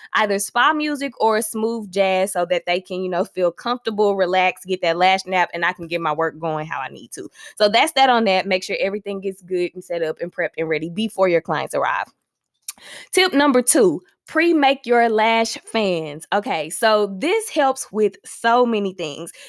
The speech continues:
If you're a beginner lash artist or you're still working to increase your speed,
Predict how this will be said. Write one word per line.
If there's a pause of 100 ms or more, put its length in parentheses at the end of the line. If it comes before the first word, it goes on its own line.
If
you're
a
beginner
lash
artist
or
you're
still
working
to
increase
your
speed,